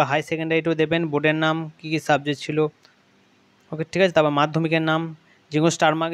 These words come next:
এগুলো কিন্তু মাইনরিটি, এগুলো কিন্তু দিতেই হবে। তারপরে দেখুন, আহ, কম্পিউটার এডুকেশন ডিটেলস, এখানে আমি কোথা থেকে কম্পিউটার কোর্স করেছেন সেখানটা ইউনিভার্সিটি বা ইনস্টিটিউটের নাম দেবেন, কত বছরের কোর্স করেছেন, ঠিক আছে,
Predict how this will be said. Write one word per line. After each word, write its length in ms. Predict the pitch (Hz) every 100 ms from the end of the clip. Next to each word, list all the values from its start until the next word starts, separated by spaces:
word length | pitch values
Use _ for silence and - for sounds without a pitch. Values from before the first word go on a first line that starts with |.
| 165
এগুলো 160 | 160 170
কিন্তু 140 | 165 170
মাইনরিটি, 400 | 147 147 139 135 135
এগুলো 140 | 147
কিন্তু 160 | 160 165 139
দিতেই 200 | 160 143
হবে। 160 | 113 110 107 _ _ _ _ _ - _ _ _ _ _ _ _ -
তারপরে 280 | 151 160 170 170
দেখুন, 180 | 160 196
আহ, 60 | 147 139 139 135 151
কম্পিউটার 380 | 156 165 175 170
এডুকেশন 340 | 160 156 156 165
ডিটেলস, 220 | 143 143 139
এখানে 160 | 147 156
আমি 80 | 160
কোথা 120 | 165 156
থেকে 120 | 165 156
কম্পিউটার 360 | 147 156 165 160 - 165
কোর্স 160 | 151
করেছেন 380 | - 156 139 127 120 _ _ _ _
সেখানটা 420 | - 151 160 160 160
ইউনিভার্সিটি 600 | 160 156 156 156 156 160
বা 180 | 156 156 151 151
ইনস্টিটিউটের 380 | - 160 160 156
নাম 100 | 147 156
দেবেন, 260 | 151 160 165 156 - _
কত 180 | - 143 156
বছরের 280 | 156 156 156 156
কোর্স 180 | 156 - 160
করেছেন, 340 | 156 156 160 160 - _ _ _ _ _
ঠিক 120 | 170
আছে, 160 | 202